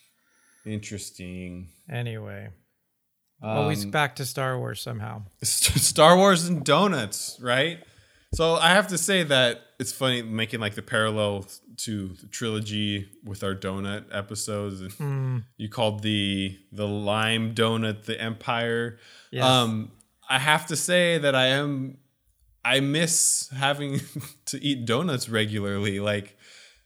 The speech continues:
Speaker 1: doing those little trips to Krispy Kreme, um,
Speaker 2: Mm-hmm.
Speaker 1: and eating way too many donuts. It, this has been the first week in the past month that I have not had a donut. We have
Speaker 2: Uh,
Speaker 1: to, we've gotta come up with,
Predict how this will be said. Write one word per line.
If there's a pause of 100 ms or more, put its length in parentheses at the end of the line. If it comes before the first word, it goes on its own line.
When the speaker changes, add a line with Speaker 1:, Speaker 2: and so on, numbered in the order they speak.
(240)
Speaker 1:
doing
those
little
trips
to
Krispy
Kreme, (120)
um,
Speaker 2:
Mm-hmm.
Speaker 1:
and
eating
way
too
many
donuts. (220)
It,
this
has
been
the
first
week (600)
in
the
past
month
that
I
have
not
had
a
donut. (720)
We
have
Speaker 2:
Uh,
Speaker 1:
to,
we've
gotta
come
up
with,